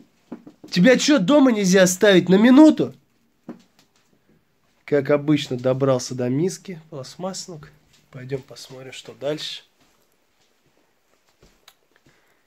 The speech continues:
Так.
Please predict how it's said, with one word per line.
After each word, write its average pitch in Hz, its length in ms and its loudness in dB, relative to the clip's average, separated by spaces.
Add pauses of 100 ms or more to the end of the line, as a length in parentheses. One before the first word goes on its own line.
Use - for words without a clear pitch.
(1700)
Так. 120 640 -18